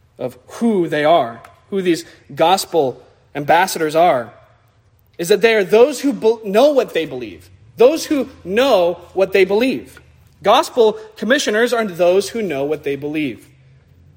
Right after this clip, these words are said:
They have a message, and they know its content. The message is given to them from the one who sends them, namely God.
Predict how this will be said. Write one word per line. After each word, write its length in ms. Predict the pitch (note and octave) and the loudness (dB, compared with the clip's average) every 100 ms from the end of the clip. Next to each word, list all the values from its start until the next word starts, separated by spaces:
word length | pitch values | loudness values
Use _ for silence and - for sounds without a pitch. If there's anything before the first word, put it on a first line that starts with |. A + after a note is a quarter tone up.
| _ | _
They 340 | E3 F3 E3+ - | 0 0 -2 -6
have 280 | A#3 C4 | 0 0
a 80 | B3 | 0
message, 580 | G3 F3 - G3+ B3 - _ _ _ _ _ - | -2 -4 0 -2 -2 -16 _ _ _ _ _ -2
and 160 | A3 A3+ | 0 2
they 80 | A3+ | 2
know 180 | F#3+ | 2
its 120 | F3 - | -4 -6
content. 680 | - F3+ E3+ C#3 - - _ _ _ _ _ _ _ _ _ _ _ - | -8 -8 -8 -14 -20 -20 _ _ _ _ _ _ _ _ _ _ _ -6
The 60 | |
message 360 | F#3 B3 C4+ G#3+ | -2 0 -2 -6
is 80 | F#3+ | -6
given 400 | D#3 B3 A#3 G#3+ - - _ _ _ _ _ _ | -2 0 0 -2 -10 -20 _ _ _ _ _ _
to 260 | - C#4+ D#4 | -6 0 2
them 340 | F#3+ D3+ F#3 - _ _ _ _ | 2 0 -4 -8 _ _ _ _
from 200 | - B3+ | 0 2
the 60 | B3 | 4
one 140 | B3 | 0
who 100 | G#3+ | -2
sends 320 | - B3 G#3 | -2 0 0
them, 280 | B2+ G2+ A2 C#3+ | -8 -18 -20 -12
namely 200 | E3 C#3 | -10 -2
God. 400 | F#3+ F3 G#2 | 2 2 0